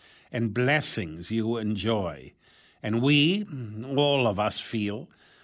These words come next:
most rightly and properly, that we belong to the greatest nation that has ever existed on this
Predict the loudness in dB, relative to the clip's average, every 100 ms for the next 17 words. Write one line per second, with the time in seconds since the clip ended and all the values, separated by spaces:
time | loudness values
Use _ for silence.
0 | -2 2 2 2 2 2 2 0 0 2
1 | -2 2 2 2 0 0 2 0 0 0
2 | 2 2 2 4 4 2 0 0 2 2
3 | 0 2 2 2 2 0 -2 0 4 6
4 | 4 2 -2 0 2 2 2 2 2 2
5 | 0 0 -2 -2 -2 0 0 -2 -4 -2
6 | -2 2 2 2 0